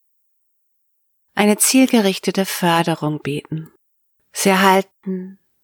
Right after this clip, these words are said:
Ideen und Inspirationen, da Sie voller Vertrauen sich auch die Ruhe nehmen,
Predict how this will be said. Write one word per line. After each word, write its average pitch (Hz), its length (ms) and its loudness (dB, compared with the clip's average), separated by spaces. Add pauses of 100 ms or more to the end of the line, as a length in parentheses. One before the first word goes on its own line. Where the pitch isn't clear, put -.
(280)
Ideen 180 640 2
und 196 160 2
Inspirationen, 165 1200 -2 (1200)
da 180 100 2
Sie 175 140 2
voller 196 340 2
Vertrauen 196 720 0
sich 175 260 -2
auch 156 120 -2
die 170 100 -2
Ruhe 185 340 4
nehmen, 180 640 0